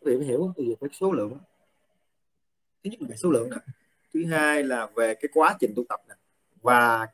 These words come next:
cái môi trường tu tập đó, và những cái điều kiện, và những cái điều kiện, nhiều điều kiện nữa, thì cái vị cư sĩ á, cái vị cận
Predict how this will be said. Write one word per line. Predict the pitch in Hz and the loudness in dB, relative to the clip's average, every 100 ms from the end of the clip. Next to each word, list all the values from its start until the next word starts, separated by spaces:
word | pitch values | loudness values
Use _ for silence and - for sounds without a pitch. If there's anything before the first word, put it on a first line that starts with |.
| - | 0
cái | 143 151 196 | 2 2 2
môi | 175 165 165 | 4 6 6
trường | - 127 107 | 6 6 4
tu | 143 127 | 0 -2
tập | 107 _ _ _ _ _ - | -4 _ _ _ _ _ -4
đó, | 160 151 | -2 -2
và | |
những | 113 147 | 0 6
cái | 202 | 10
điều | 123 | 10
kiện, | - 123 147 - | 8 2 2 -4
và | 127 123 | 0 2
những | 123 151 | 4 8
cái | |
điều | 147 131 | 8 8
kiện, | 143 156 - | 4 2 -4
nhiều | 151 143 143 | 0 4 4
điều | 139 131 | 4 2
kiện | 156 175 | 2 0
nữa, | 139 - _ _ _ 135 | -4 -8 _ _ _ 2
thì | 127 123 120 113 113 - - _ | 4 4 4 2 -2 -8 -18 _
cái | 185 | 4
vị | 123 | 6
cư | 147 | 4
sĩ | 143 110 139 | 2 4 4
á, | 196 | 2
cái | 131 | 0
vị | 117 | -2
cận | 113 | -2